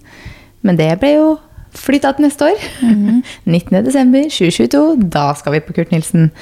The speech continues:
Speaker 2: Ja,
Speaker 1: En
Speaker 2: bare å
Speaker 1: mandag.
Speaker 2: glede seg. Satser på det blir bedre <laughs> neste år.
Speaker 1: Mm.
Speaker 2: <laughs> Sa vi i
Speaker 1: Greia
Speaker 2: fjor
Speaker 1: er
Speaker 2: også.
Speaker 1: jo at, eh, i år da, så bor vi i Oslo. Og så
Speaker 2: Mm.
Speaker 1: skulle vi på Kurt Nilsen-konserten på en fredag. Nina, svigermor skulle ta sove hos oss, og svigerfar, liksom. Så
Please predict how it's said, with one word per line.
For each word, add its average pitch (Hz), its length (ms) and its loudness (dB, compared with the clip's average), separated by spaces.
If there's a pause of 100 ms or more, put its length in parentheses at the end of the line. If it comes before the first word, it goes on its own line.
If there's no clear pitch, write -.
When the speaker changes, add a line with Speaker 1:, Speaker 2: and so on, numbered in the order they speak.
(220)
Speaker 2:
Ja, 214 80 -2
Speaker 1:
En 208 80 0
Speaker 2:
bare 185 160 0
å 147 140 -2
Speaker 1:
mandag. 151 80 0 (100)
Speaker 2:
glede 190 100 -10
seg. 220 380 -2
Satser 214 240 -4
på 226 80 0
det 214 100 0
blir 214 140 2
bedre 202 360 0
<laughs> 233 100 0
neste - 280 -6
år. 262 360 -2
Speaker 1:
Mm. 202 500 4
Speaker 2:
<laughs> - 160 -10
Sa 226 100 -2
vi 214 80 0
i 254 60 0
Speaker 1:
Greia 220 140 2
Speaker 2:
fjor 202 160 0
Speaker 1:
er - 0 -
Speaker 2:
også. 180 160 -4
Speaker 1:
jo 190 80 -4 (220)
at, 208 280 -6
eh, 190 520 0 (500)
i 220 80 -2
år 240 240 0
da, 240 100 0 (140)
så 214 160 -8
bor 190 140 0
vi 147 80 0
i - 20 0
Oslo. 196 300 -2
Og - 500 -8
så - 0 -
Speaker 2:
Mm. 190 80 2
Speaker 1:
skulle 185 180 0
vi 143 80 -6
på 147 80 -12
Kurt 160 140 -6
Nilsen-konserten 156 640 -6
på 170 80 0
en 160 80 -4
fredag. 247 540 0 (340)
Nina, 175 280 2 (300)
svigermor 175 400 0
skulle 175 200 -2
ta 156 100 -2
sove 240 260 0
hos 214 140 -2
oss, 226 180 -2
og 220 160 -2
svigerfar, 190 460 -2
liksom. 320 260 -2
Så - 80 -10